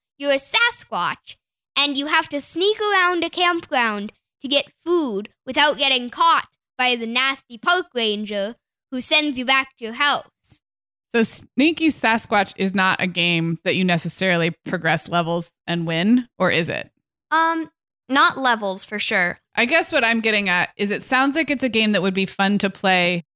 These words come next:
Speaker 2: even if you're not terribly good at it.
Speaker 3: Yes.
Speaker 2: Okay,
Speaker 3: Mm-hmm.
Speaker 2: I like that.
Speaker 1: So another game we've been loving on the Switch is Animal Crossing New Horizons.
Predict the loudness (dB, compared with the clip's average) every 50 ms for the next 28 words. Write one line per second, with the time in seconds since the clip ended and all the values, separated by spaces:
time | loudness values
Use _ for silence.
0 | _ _ -2 0 0 2 2 2 2 2 0 0 -2 0 0 2 2 0 0 -2
1 | -6 _ _ -14 -6 -2 -2 0 0 -2 -4 -6 -8 -6 -4 -2 -2 -2 -2 -2
2 | -4 -6 -8 -10 -14 -18 -20 _ _ 0 0 0 0 -2 -8 -14 -14 -14 -16 -18
3 | _ -4 -4 -2 0 0 0 2 2 2 2 2 2 2 0 -2 -4 -4 -4 _
4 | _ _ _ _ _ _ _ _ _ -2 2 4 4 4 2 2 2 2 2 2
5 | 2 2 2 2 2 0 0 -2 -2 -2 -2 -4 -2 0 0 0 0 0 -2 -4
6 | -4 -4 -2 -2 -2 -4 -4 -6 -4 -2 0 2 2 0 -2 -6 -12 -12 _ _
7 | -2 -2 -2 -2 -4 -8 -12 _ _ _ _ _ _ 0 2 2 4 2 2 0
8 | -2 -2 -6 -4 0 0 0 0 0 -2 -4 -2 -2 -2 -4 -6 -6 -2 0 2
9 | 4 4 4 4 2 2 2 2 2 2 4 2 2 0 -2 -4 -10 -16 -18 -18
10 | -18 -18 -20